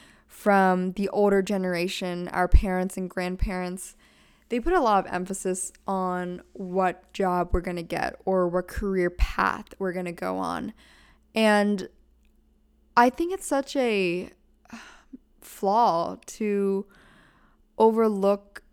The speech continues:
the concept of who you're gonna be. Like, who do you wanna be? Who do you wanna be remembered as? I, I say this often too, to my friends at least. I realize I probably definitely have never said this on the podcast, but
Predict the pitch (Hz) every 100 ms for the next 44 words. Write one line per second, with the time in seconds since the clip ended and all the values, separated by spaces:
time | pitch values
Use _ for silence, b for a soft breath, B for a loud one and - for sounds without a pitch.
0 | _ _ 208 196 220 208 202 208 202 196
1 | 185 185 - _ - - - - 233 262
2 | 311 226 180 165 - 196 208 202 208 208
3 | 220 330 214 220 - b b b 202 202
4 | 226 285 339 302 262 190 196 320 277 -
5 | - - b b b _ 277 311 311 294
6 | 277 254 240 214 185 185 240 160 - -
7 | - - - b b _ _ - 233 254
8 | - 262 262 196 185 - 185 - 180 180
9 | 185 175 180 - 196 185 - 180 165 185
10 | - - - - - - 190 180 175 175
11 | 180 180 208 175 175 175 - 170 180 180
12 | 185 180 180 185 180 220 208 202 196 180
13 | - 185 190